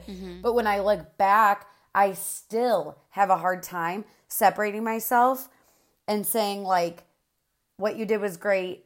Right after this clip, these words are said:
Speaker 2: and you were just in your own head and you weren't an imposter." Like, even now I look back and I'm like, "Yeah, I did do a lot of good things," but the type, like, the skills I have weren't necessarily what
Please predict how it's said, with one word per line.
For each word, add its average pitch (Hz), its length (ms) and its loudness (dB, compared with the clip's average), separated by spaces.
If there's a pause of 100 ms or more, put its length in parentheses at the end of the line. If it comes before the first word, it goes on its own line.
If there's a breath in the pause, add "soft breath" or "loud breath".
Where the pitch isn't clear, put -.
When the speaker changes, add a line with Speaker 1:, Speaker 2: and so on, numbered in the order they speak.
Speaker 2:
and 175 640 -6
you 208 100 -6
were 196 100 -4
just 185 220 -4
in 208 60 -10
your 180 160 -2
own 170 100 -4
head 160 420 -4
and 175 200 -10
you 170 80 -6
weren't 165 220 -8
an 165 60 -10
imposter." - 600 -12 (220 soft breath)
Like, 180 240 -2 (180)
even 262 320 2
now 220 220 6
I 226 140 4
look 202 220 0
back 190 400 4
and 202 100 -4
I'm 202 100 -2
like, 196 240 -2 (260 soft breath)
"Yeah, 285 140 2
I 202 140 6
did 196 240 -4
do 202 140 -4
a - 20 0
lot 180 200 0
of 180 80 -4
good 175 160 -6
things," 196 380 -6 (320 soft breath)
but - 280 2 (480)
the 208 160 -4 (140)
type, 233 640 -6 (200)
like, 220 200 0
the 226 80 -2
skills 254 400 2
I 208 200 2
have 208 400 0 (200 loud breath)
weren't 214 240 -4
necessarily 196 1120 -4 (720)
what - 640 4